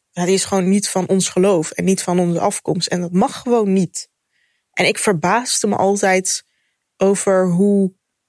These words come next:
makkelijk zij dat uit hun strot kregen. Omdat ik dacht van: "Ja, maar je hebt toch ook iets van eigen hersens en je kan er toch vraagtekens bij zetten." Maar dat, dat kwam dan niet. En dan was het zo van:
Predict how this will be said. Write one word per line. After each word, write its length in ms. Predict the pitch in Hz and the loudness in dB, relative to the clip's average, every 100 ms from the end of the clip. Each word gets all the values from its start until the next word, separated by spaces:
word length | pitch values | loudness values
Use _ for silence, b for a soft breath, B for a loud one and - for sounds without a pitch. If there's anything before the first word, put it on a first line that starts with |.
| _ | _
makkelijk 540 | - 170 214 - 202 190 | -2 0 0 0 -2 0
zij 220 | - 185 | 0 2
dat 120 | 175 | 2
uit 180 | - 185 | 0 0
hun 180 | 180 170 | 0 -2
strot 420 | - - 233 - | -2 0 0 -2
kregen. 420 | - - 165 175 | -6 -6 -4 -2
Omdat 240 | 185 180 | -2 -2
ik 120 | 170 165 | -2 -2
dacht 180 | 170 | -4
van: 300 | - 190 180 - _ _ _ _ - | -2 -2 0 -4 _ _ _ _ -6
"Ja, 180 | 170 | 0
maar 180 | 180 175 | 2 2
je 80 | 175 | 0
hebt 120 | 185 | 0
toch 140 | - 202 | -2 -2
ook 120 | 190 | -2
iets 220 | 190 - | -4 -2
van 180 | 180 170 | -2 -2
eigen 300 | 175 175 180 | -2 -2 0
hersens 560 | 175 185 - 208 214 | 0 0 0 -2 -2
en 100 | - | -2
je 80 | 165 | -2
kan 160 | 165 170 | -2 -2
er 80 | 170 | -2
toch 180 | 175 | -4
vraagtekens 580 | - 170 170 - 190 190 | -2 -2 -2 -2 -2 -2
bij 160 | 185 185 | -2 0
zetten." 260 | 185 190 | -2 -4
Maar 120 | 190 175 | -2 0
dat, 260 | 185 - b b b b b _ _ - | -2 -6 b b b b b _ _ -4
dat 200 | 190 - - | -4 -4 -8
kwam 360 | - 220 233 | 0 0 0
dan 180 | 160 156 | -2 -2
niet. 200 | 151 151 | -4 -8
En 180 | 117 165 | -8 -4
dan 180 | 175 175 | -2 0
was 140 | 175 | 0
het 120 | 196 | -2
zo 180 | - 180 | 0 -2
van: 280 | 180 185 175 | -2 -4 -6